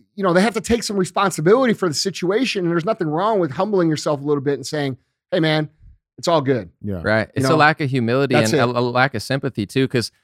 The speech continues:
Speaker 3: even for me, my journey, I remember when I was twenty-one, I was falling for certain traps. So it should be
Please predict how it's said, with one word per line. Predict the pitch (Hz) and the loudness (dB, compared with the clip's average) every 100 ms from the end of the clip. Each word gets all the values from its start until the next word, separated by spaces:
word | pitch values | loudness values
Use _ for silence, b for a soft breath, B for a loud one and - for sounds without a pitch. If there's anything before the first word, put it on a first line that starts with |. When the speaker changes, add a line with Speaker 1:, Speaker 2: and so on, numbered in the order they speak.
| _ | _
Speaker 3:
even | 160 185 | -2 -2
for | 165 127 | -2 -2
me, | 135 165 | -2 0
my | 127 139 | 0 -2
journey, | 117 135 151 117 | -2 -4 -2 0
I | 127 | 0
remember | 139 139 123 | 0 -2 -2
when | 120 | -2
I | 113 | -4
was | 107 | -6
twenty-one, | - 117 113 98 101 117 127 - | -8 -6 -4 -4 -4 -4 -6 0
I | 120 | 2
was | 127 - | 2 -2
falling | 117 120 113 | -4 -2 -4
for | - | -6
certain | 104 117 110 104 | -6 -4 -4 -6
traps. | - 110 127 | -2 0 0
So | - 131 | -2 -4
it | 123 120 | -4 -6
should | 180 | -8
be | 156 | -4